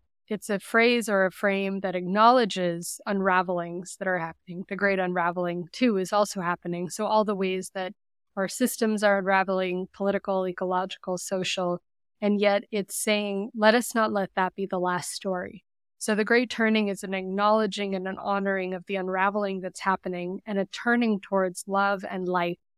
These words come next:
in every moment of every day. So the Great Turning is moment to moment, it's interpersonal, it's inside ourselves, and it's also systemic.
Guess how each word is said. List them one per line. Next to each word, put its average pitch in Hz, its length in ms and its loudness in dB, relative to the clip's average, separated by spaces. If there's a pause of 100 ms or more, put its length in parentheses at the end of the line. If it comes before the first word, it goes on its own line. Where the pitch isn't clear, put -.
in 208 140 0
every 202 240 4
moment 175 400 -2
of 170 100 -10
every 170 240 -8
day. 175 300 -6 (420)
So 208 340 2
the 202 80 -4
Great 220 260 2
Turning 208 440 2
is 190 360 -4
moment 202 320 2
to 190 100 -10
moment, 220 520 -2
it's 202 220 -8
interpersonal, 214 1000 0
it's 202 220 -8
inside 196 400 0
ourselves, 202 680 -2
and 208 120 2
it's - 160 -4
also 202 360 0
systemic. 175 680 -6